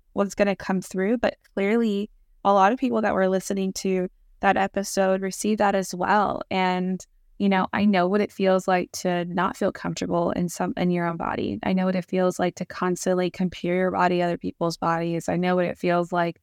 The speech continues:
to feel like, look a certain way, that you wish you were skinnier, that you had a bigger butt, or that you had bigger boobs, or that you have this and that. And the journey of getting there for me was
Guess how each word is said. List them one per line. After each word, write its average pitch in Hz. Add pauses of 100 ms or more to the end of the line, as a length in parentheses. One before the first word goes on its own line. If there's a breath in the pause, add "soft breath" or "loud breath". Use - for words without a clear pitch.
(100)
to 165 (460)
feel 202
like, 185
look 226
a 202
certain 175
way, 170 (380)
that 196
you 196
wish 196
you 202
were 196
skinnier, 196
that -
you 185
had 185
a 185
bigger 190
butt, 208
or 185
that 185
you 185
had 185
bigger 196
boobs, 196
or 180 (460)
that 202
you 202
have 190
this 220
and 190
that. 208
And 185 (300)
the 208
journey 202
of 190
getting 185
there 185
for 185
me 180
was 175